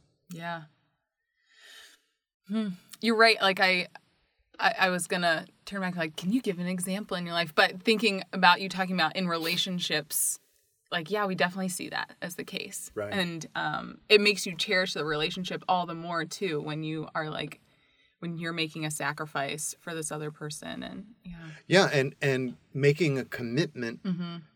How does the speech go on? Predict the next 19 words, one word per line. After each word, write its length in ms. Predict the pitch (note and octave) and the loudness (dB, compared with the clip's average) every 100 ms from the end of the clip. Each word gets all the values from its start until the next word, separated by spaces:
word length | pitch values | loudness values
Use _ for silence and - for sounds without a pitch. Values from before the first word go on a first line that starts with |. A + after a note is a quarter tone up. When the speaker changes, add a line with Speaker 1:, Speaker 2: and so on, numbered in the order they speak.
| _ _ _ _ _ _ _ - | _ _ _ _ _ _ _ 0
Speaker 2:
in, 300 | D3+ C#3 C#3 | 2 2 2
in 180 | C3+ B2+ | 0 2
anything 480 | C#3 F#3 F3+ C3 A2+ | 4 4 2 -2 0
in 120 | G#2 | 0
life 520 | G2+ G2 G#2+ G#2 - _ _ _ _ _ _ | 0 0 -2 -4 -10 _ _ _ _ _ _
re-, 200 | - C#3 D3+ C3+ | 0 2 2 -2
recognizes 1000 | C3+ C#3 D#3 E3 A2 G#2+ A2 G#2 B2+ - | 2 2 4 0 0 -2 0 0 -4 -2
that 180 | A#2+ - | -2 0
there 140 | B2 | 0
will 320 | A#2 C3 C#3+ | 6 6 6
be 280 | B2 B2 B2 | 2 -2 0
some 320 | - C3 A#2+ | -2 -4 -4
self-denial. 1000 | A2+ - A2+ - B2 A2+ B2 G#2 F2 D#2+ | -4 -4 -4 -6 -8 -4 -2 -4 -6 -8
You 120 | C3+ A#2+ | -4 -2
know, 100 | A2+ | -2
the 100 | A2+ | 0
minute 300 | B2 F3+ F3 | 2 4 2
I 140 | C#3 | 0
commit 640 | - - B2 A#2 C#3 F#2+ | -4 -8 -6 -2 0 -2